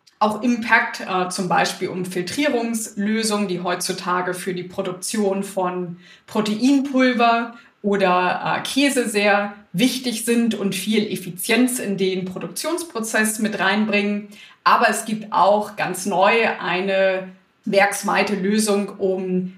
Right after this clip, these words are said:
mehr Nachhaltigkeit in die Produktion zu bringen und dabei C O zwei Verbrauch und, äh, Wasserverbrauch denn entsprechend zu reduzieren. Der letzte Part ist, äh, das Channel Management. Wir, ähm, sind auch noch verantwortlich für größere Integratoren,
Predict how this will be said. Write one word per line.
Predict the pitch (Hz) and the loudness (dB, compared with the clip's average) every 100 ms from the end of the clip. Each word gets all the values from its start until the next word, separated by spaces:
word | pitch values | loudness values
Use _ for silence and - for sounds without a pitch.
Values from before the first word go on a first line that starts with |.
| - | -4
mehr | 185 175 | -2 2
Nachhaltigkeit | 269 - 247 233 220 - 214 208 | 2 2 0 0 -2 0 0 2
in | 208 | -4
die | 202 | -6
Produktion | - 202 196 - 208 202 | -6 -4 -4 -4 -2 -2
zu | 208 185 | -4 -6
bringen | 185 196 196 | -2 -2 -2
und | 185 180 170 | -4 -6 0
dabei | 175 175 170 170 175 170 | 0 2 0 0 -2 -6
C | - 196 | -6 -6
O | - | -6
zwei | - - 208 214 214 214 - - | -6 2 4 4 2 -4 -8 -10
Verbrauch | - 202 180 185 196 190 190 - | -4 -4 -2 2 4 2 -2 -6
und, | 208 185 180 175 | -2 0 0 -4
äh, | 175 | -6
Wasserverbrauch | 185 180 190 202 208 202 - 185 180 175 180 - - _ _ _ 196 | -4 -4 0 2 4 2 -2 -4 0 0 0 -6 -18 _ _ _ 0
denn | 190 185 185 | 0 -2 -4
entsprechend | 185 - 180 202 175 | -6 -4 -4 -4 -6
zu | 190 | -4
reduzieren. | 180 170 170 254 294 339 - - - - _ - | -4 -6 -2 2 4 2 -4 -14 -20 -20 _ 0
Der | 214 | 4
letzte | 285 - - | 4 2 -4
Part | 240 254 240 247 - | -4 0 2 2 2
ist, | 208 208 - | -2 -2 -2
äh, | 170 185 | 0 0
das | 185 - | -2 -2
Channel | - 277 269 | 2 4 4
Management. | 240 233 220 - 220 220 226 - - - | 2 0 -2 -2 0 0 -2 -8 -10 -6
Wir, | 180 202 196 190 - | -2 2 4 4 0
ähm, | 170 180 180 180 | -2 -2 -2 -4
sind | 175 196 196 190 180 - | -2 -2 -2 -4 -8 -2
auch | 151 220 | 0 0
noch | 180 170 | -2 -4
verantwortlich | - - 185 180 180 180 180 170 | -2 -2 -2 0 0 0 -2 -6
für | - 202 180 170 | -6 -2 -2 -2
größere | 170 185 185 196 175 180 | -2 -2 0 -2 0 0
Integratoren, | 180 185 185 180 - - 247 233 220 220 214 - | -2 -4 -6 -6 -8 -4 2 6 6 4 0 -4